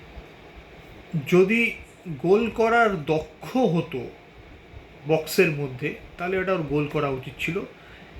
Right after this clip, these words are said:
Hats off to মোহাম্মদ রাকিব, অসাধারণ দক্ষতায় লিস্টেন কোলাসোকে বোকা বানিয়ে, আজকে লিস্টেন তোর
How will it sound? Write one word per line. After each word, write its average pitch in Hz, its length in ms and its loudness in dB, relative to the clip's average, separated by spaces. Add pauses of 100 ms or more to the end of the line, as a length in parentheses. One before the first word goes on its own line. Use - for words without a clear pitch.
Hats 214 340 -2
off - 200 -6
to 214 60 2
মোহাম্মদ 151 580 -2
রাকিব, 135 380 -2 (1800)
অসাধারণ 220 720 4
দক্ষতায় 185 600 -2
লিস্টেন 165 480 -2
কোলাসোকে 165 680 -2
বোকা 143 380 -2
বানিয়ে, 151 280 0
আজকে 143 280 -2
লিস্টেন 165 400 -2
তোর 170 200 -2